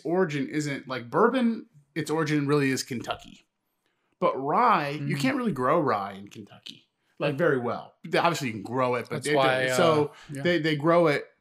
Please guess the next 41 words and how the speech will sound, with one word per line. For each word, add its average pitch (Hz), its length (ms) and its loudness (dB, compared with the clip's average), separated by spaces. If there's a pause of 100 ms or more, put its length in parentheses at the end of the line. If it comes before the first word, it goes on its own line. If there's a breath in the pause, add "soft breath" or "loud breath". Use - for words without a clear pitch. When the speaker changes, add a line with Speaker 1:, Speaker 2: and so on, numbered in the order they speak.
(140)
Speaker 1:
pri-, 143 320 0 (360)
predominantly, 156 540 2
I 120 100 -2
think, 120 420 -6
in, 120 600 -4 (340 soft breath)
on 143 140 0
the 123 60 0
East 175 240 -4
Coast 139 500 -2 (200)
or, 120 200 -2
like, 113 100 0
in 123 80 2
Speaker 2:
Pennsylvania. 127 420 0
Speaker 1:
Pennsylvania, 170 540 4
Speaker 2:
Well, 180 160 8
if 165 60 6
you 202 60 4
know 226 120 4
the - 40 6
Speaker 1:
Maryland. 175 260 8
Speaker 2:
history 170 260 6
of 139 240 0 (140)
bourbon, 147 580 2 (160)
bourbon 160 380 2
originated 143 640 0
in 135 80 -4
Pennsylvania, 127 640 -4
and 120 80 -8
when 120 100 -8
Speaker 1:
Right. 139 120 4
Speaker 2:
they 123 60 -2
were 131 220 -2
making 131 360 -6
it - 20 -6
in 120 100 -8
Kentucky, 120 460 -4
there 117 180 -4
Speaker 1:
Yeah. 120 120 0
Speaker 2:
wasn't 117 320 -4 (100)
any 123 200 -10
rye 107 340 -6